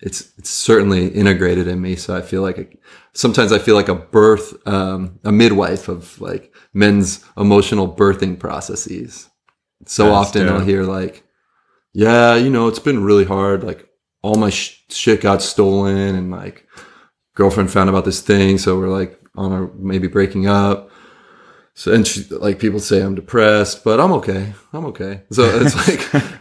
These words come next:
Speaker 1: uh, and I, it's a, so it's like the, I give them an opportunity to slow down there. It's like,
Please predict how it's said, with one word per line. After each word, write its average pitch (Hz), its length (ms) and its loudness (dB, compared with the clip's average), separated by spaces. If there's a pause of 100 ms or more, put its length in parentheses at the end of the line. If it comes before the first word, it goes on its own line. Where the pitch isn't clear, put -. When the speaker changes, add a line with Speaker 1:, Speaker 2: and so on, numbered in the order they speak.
Speaker 1:
uh, 117 360 4
and 117 160 2
I, 113 200 4
it's 117 180 0
a, 113 100 6
so 117 200 2
it's 104 120 -2
like 104 180 0
the, 110 260 -2
I 107 200 -4
give 110 260 0
them 113 140 0
an 104 60 -2
opportunity 104 440 -2
to 95 60 -8
slow 98 260 -2
down 98 280 -2
there. 87 120 -8
It's 85 160 -12
like, - 280 -14